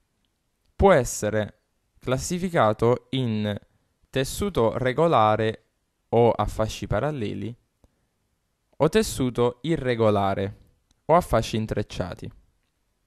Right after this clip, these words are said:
Quello a fasci paralleli è costituito da fibre collagene disposte in maniera parallela e ordinata. Si tratta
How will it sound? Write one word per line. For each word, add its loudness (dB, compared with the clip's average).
Quello 8
a 10
fasci 0
paralleli 0
è -4
costituito -2
da 2
fibre -2
collagene 0
disposte -2
in -2
maniera 2
parallela 0
e 2
ordinata. -2
Si -6
tratta 2